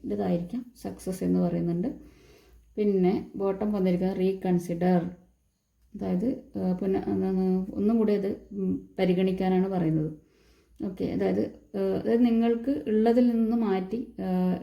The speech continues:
ചിന്തിക്കുക, അല്ല അനാവശ്യമായിട്ടുള്ള ഭയം കൊണ്ടൊന്നും നിൽക്കണ്ട, അതിനെ, ആ,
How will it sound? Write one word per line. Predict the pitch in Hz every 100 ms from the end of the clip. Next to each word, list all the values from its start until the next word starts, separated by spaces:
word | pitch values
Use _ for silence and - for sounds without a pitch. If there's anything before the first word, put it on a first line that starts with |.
| -
ചിന്തിക്കുക, | - 185 180 180 180 180
അല്ല | 196
അനാവശ്യമായിട്ടുള്ള | 196 196 196 196 190 214 214 202 202 240 - - - _
ഭയം | 196 190 196 -
കൊണ്ടൊന്നും | 208 202 202
നിൽക്കണ്ട, | 196 180 185 180 170
അതിനെ, | 170 180 190 - -
ആ, | -